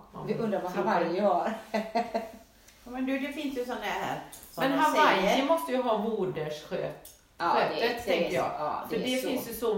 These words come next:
Speaker 1: det har ju träffat flera, men en kille på yogafestivalen som pratar mycket om Hawaii och är på Hawaii. Och det handlar ju mycket om födelse, kvinnor, allt det han pratar om och de visionerna får när han är där.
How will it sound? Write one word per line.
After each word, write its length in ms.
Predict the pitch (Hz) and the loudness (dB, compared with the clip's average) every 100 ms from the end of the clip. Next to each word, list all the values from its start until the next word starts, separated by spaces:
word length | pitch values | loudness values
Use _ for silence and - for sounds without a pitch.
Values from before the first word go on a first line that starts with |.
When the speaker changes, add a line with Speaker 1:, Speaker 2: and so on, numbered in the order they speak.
| 185 185 | -2 -6
Speaker 1:
det 100 | 220 | -4
har 140 | 247 | -2
ju 100 | 226 | -4
träffat 260 | 214 180 180 | -4 -8 -8
flera, 180 | 185 170 | -6 -6
men 180 | 165 | -8
en 240 | 165 175 170 | -8 -10 -10
kille 320 | 185 - 170 - - - - | -12 -12 -12 -14 -20 -20 -16
på 80 | 175 | -10
yogafestivalen 640 | 175 - 143 - 151 147 151 | -8 -10 -14 -14 -12 -12 -10
som 260 | 160 151 - - - _ _ - _ - - 156 | -8 -10 -12 -20 -20 _ _ -20 _ -20 -20 -14
pratar 340 | 170 156 165 | -10 -6 -4
mycket 380 | 190 190 - 180 | -4 -4 -6 -6
om 60 | 185 | -4
Hawaii 380 | 180 160 143 143 | -4 -6 -8 -6
och 100 | 160 | -6
är 100 | 151 156 | -6 -8
på 60 | |
Hawaii. 560 | 156 151 147 147 147 139 - _ _ _ - | -10 -8 -8 -10 -12 -16 -20 _ _ _ -10
Och 60 | |
det 80 | 156 170 | -6 -6
handlar 240 | 180 170 | -6 -6
ju 60 | 175 | -2
mycket 480 | 185 185 - 190 | -4 -4 -12 -6
om 120 | 185 170 - - - - | -4 -4 -12 -20 -20 -8
födelse, 960 | 196 156 143 139 139 - 165 156 156 - - - | -6 -6 -8 -10 -12 -10 -8 -6 -6 -8 -16 -20
kvinnor, 840 | - 208 196 165 156 156 156 151 - - | -14 -4 -2 -2 -6 -8 -6 -8 -10 -10
allt 320 | 180 165 - | -6 -6 -6
det 100 | 175 | -8
han 180 | 160 151 | -8 -8
pratar 280 | 170 156 151 | -8 -8 -8
om 140 | 151 | -10
och 120 | 165 147 | -10 -8
de 280 | 170 151 | -8 -8
visionerna 640 | 165 - 180 175 190 240 196 | -10 -12 -12 -10 -10 -8 -8
får 140 | 185 | -8
när 60 | - | -8
han 160 | 147 156 | -10 -10
är 80 | |
där. 160 | 156 | -10